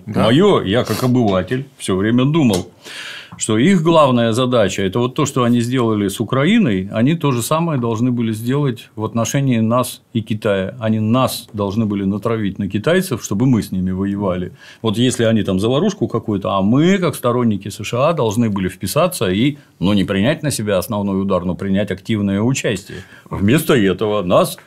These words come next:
Speaker 2: этому Китаю, в объятия просто запихали.
Speaker 1: Насильно.
Speaker 2: Они
Speaker 1: Их
Speaker 2: же
Speaker 1: к нам, нас к ним. Их провоцируют,
Speaker 2: Зачем?
Speaker 1: нас провоцируют. Потому что, а, из этого можно делать вполне логичный вывод,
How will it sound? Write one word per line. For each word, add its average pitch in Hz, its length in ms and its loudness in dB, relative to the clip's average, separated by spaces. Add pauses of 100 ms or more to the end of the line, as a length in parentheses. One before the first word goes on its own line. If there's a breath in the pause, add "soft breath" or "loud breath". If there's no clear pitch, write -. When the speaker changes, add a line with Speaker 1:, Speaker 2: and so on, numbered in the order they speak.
(200 loud breath)
Speaker 2:
этому 135 260 2
Китаю, 117 680 2
в 98 100 0
объятия 110 480 0
просто 143 400 -4
запихали. 143 520 0
Speaker 1:
Насильно. 104 540 0
Speaker 2:
Они 120 500 4
Speaker 1:
Их 143 80 6
Speaker 2:
же 151 280 4
Speaker 1:
к 101 40 4
нам, 196 260 2
нас 165 240 0
к - 80 -18
ним. 110 280 -2 (280)
Их 180 200 0
провоцируют, 127 320 2 (100)
Speaker 2:
Зачем? 107 160 2
Speaker 1:
нас 165 180 2
провоцируют. 127 560 -2 (460 loud breath)
Потому 196 460 2
что, 147 380 -6 (160)
а, 117 260 0
из 127 160 -2
этого 190 240 0
можно 170 240 0
делать 170 160 0
вполне 147 220 -2
логичный 135 380 -4
вывод, 95 340 -12